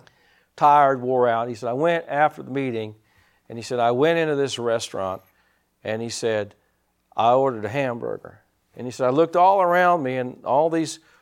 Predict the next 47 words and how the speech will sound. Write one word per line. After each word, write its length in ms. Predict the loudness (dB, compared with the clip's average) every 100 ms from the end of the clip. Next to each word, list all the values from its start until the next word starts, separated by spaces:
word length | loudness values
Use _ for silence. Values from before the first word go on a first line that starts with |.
| _
people 200 | -4 -2
had 80 | 2
been 160 | 2
drinking, 560 | 2 -2 -2 -2 -4 -4
and 100 | -2
all 180 | -2 0
these 180 | -4
sinners, 380 | -4 -4 -4 -4
they're 200 | -2 0
ordering 320 | 0 -2 -4
steak 340 | -8 -2 -2 -2
and 100 | -12
stuff, 460 | -8 -8 -8 -16 _ _
you 80 | -8
know." 220 | -8 -10 _ _ _ _ _ _
He 100 | _
said, 140 | -4 -2
"I 60 |
started 280 | 2 2 2
feeling 180 | 2 -2
sorry 260 | -2 -6 -6
for 100 | -14
myself." 320 | -16 -20 -20 _ _ _ _ _ _ _
And 80 | -12
he 40 | -8
said, 160 | 0
"I 80 | -2
said 240 | 2 0
to 80 | 0
the 100 | -2
Lord," 260 | -2 0 -2
he 60 |
said, 180 | -2 -6
"Lord, 200 | -4 -4
look 120 | -4
at 100 | -10
this. 280 | -14 -16 -18 _ _ _ _
I 100 | 0
work 240 | 0 0
hard 320 | 2 2 2
for 120 | -4 -6
you. 300 | -4 -6 -6
I'm 160 | -4 -2
out 180 | -4
preaching 300 | -4 -6 -6
the 60 | -6
gospel, 560 | -2 -2 -4 -10 -12